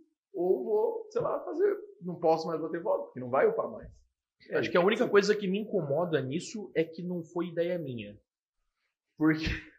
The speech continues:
Speaker 2: Porque assim, o, se o negócio é dos caras, a ferramenta é dos caras, o trampo é dos caras,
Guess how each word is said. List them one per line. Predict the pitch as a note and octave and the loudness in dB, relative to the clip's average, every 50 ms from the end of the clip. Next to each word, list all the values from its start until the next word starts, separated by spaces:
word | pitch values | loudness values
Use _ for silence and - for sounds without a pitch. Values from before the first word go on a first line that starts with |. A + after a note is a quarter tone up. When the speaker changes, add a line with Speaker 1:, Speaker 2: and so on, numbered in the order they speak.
| _ | _
Speaker 2:
Porque | - A3 A3 - A#3+ | -10 -8 -6 -4 -4
assim, | A3+ - A#3+ E3 D#3+ D#3 D#3 E3 E3 | -4 -4 -4 -6 -6 -6 -6 -8 -6
o, | E3+ | -6
se | - - D4+ | -4 -4 -4
o | |
negócio | D4 C4 F3+ G#3 A3+ - - F3 | -2 0 0 0 0 0 -2 -6
é | D#3+ | -8
dos | - - - | -10 -14 -8
caras, | - C3 C3 D3 D#3 E3 D#3 B2 | -4 0 0 2 2 2 2 0
a | A#2+ | -2
ferramenta | - C3 C3+ C3 C3 C#3 D3+ | -2 -4 -4 -4 -4 -4 -6
é | D3+ | -8
dos | C3 A#2+ - - | -8 -10 -12 -10
caras, | - A#2+ A2+ B2+ C3 A#2+ A#2 - | -6 -2 0 0 0 0 -2 -4
o | B2 A#2+ | -8 -12
trampo | - C3+ C#3 C#3 D3+ | -8 -8 -8 -6 -6
é | C#3+ | -8
dos | - - - | -8 -10 -6
caras, | - B2+ B2+ B2 B2 | -4 -2 -2 -2 -4